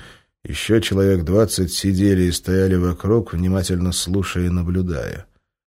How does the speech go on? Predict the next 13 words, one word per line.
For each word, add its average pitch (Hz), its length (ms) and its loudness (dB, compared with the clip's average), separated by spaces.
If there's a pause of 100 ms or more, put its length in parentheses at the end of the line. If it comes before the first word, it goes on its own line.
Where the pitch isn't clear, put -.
В 90 100 -2
отдалении 107 680 4
с 87 80 0
безразличным 98 760 2
видом 98 340 2
стояли 95 420 0
у 90 100 2
стола 104 440 2
и 104 60 4
рассматривали 87 840 -2
Ки 101 400 -2
и 76 60 -6
Чекет - 680 -8